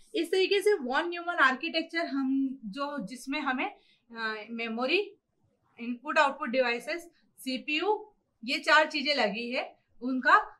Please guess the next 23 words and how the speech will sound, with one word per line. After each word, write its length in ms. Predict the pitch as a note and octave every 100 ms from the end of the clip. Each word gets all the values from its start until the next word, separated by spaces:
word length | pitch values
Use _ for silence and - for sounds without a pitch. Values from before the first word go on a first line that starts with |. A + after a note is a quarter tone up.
| _
अ, 420 | B3 A#3+ A#3 A3 -
connections 540 | C4 C4 C#4 F4 F4+ -
इस 160 | C#4+ -
तरीके 320 | C#4+ C#4 C#4+
से 120 | D4+
होंगे। 420 | A#3+ A3 G#3 - _ _ _ -
वॉन 200 | A#3+ D4+
न्यूमन 380 | F4 F4 F4+ F4
में 140 | F#4
हम 220 | F4+ C4
लोगों 220 | C4+ D4 D#4
को 120 | F4
तीन 280 | - D4+ E4
common 320 | D4+ D4 D4+
ची-, 180 | D4 A#3+
अ, 160 | B3
दो 240 | G#3 C4 E4
common 340 | D#4 D#4 D4+
चीजें 240 | D4 C4+
याद 240 | C#4+ A#3 B3
रखना 220 | C4 C4
है। 100 | D4
पहला 420 | D#4 B3+ B3+ E4